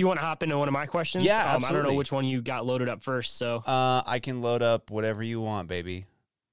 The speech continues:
Speaker 2: I'm
Speaker 1: Let's
Speaker 2: the loader.
Speaker 1: do the one that I sent you this week first.
Speaker 2: This week? Oh, oh
Speaker 1: Yep.
Speaker 2: God. Okay, let's, uh,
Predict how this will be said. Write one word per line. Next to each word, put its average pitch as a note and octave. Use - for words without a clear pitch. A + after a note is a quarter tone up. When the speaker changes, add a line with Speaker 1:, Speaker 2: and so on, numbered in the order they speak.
Speaker 2:
I'm -
Speaker 1:
Let's G#2+
Speaker 2:
the F#2+
loader. -
Speaker 1:
do F3+
the C#3+
one D#3+
that C#3
I C#3
sent D3
you C3
this B2+
week A2+
first. -
Speaker 2:
This A2
week? B2
Oh, G#2+
oh A#2+
Speaker 1:
Yep. B2+
Speaker 2:
God. C#2
Okay, F2+
let's, -
uh, F#2